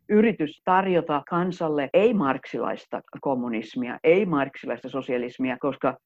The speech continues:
ö, marksilaiset sosialistit ja kommunistit oli viidakossa taistelemassa hallitusta vastaan.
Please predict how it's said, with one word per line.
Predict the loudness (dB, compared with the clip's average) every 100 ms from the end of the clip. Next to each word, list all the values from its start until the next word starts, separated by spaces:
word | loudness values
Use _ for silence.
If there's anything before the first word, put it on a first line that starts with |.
| _ -6
ö, | -6 -2
marksilaiset | 0 0 0 -2 -2 -2 -2
sosialistit | 0 0 0 -2 -4 -4
ja |
kommunistit | 0 0 0 -4 -4 -2
oli | 0
viidakossa | 2 2 2 0 0
taistelemassa | 0 0 -2 -4 -2 0
hallitusta | 2 2 0 -4 -6
vastaan. | -6 -8 -10 -10